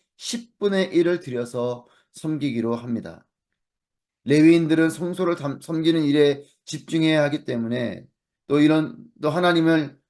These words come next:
예배하고 하나님을 제사하는 이런, 이런 일들을 위해서, 어, 집중해야 하기 때문에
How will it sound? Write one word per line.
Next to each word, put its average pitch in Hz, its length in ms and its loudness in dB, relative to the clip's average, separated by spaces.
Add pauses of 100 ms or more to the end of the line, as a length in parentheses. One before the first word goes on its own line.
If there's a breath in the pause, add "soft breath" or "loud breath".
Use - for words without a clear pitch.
(120)
예배하고 151 580 2
하나님을 165 400 -2
제사하는 156 840 -2 (340 soft breath)
이런, 160 380 0
이런 170 340 4
일들을 165 600 0
위해서, 156 580 -2 (360)
어, 131 120 -10
집중해야 160 520 0
하기 143 220 -2
때문에 156 600 -2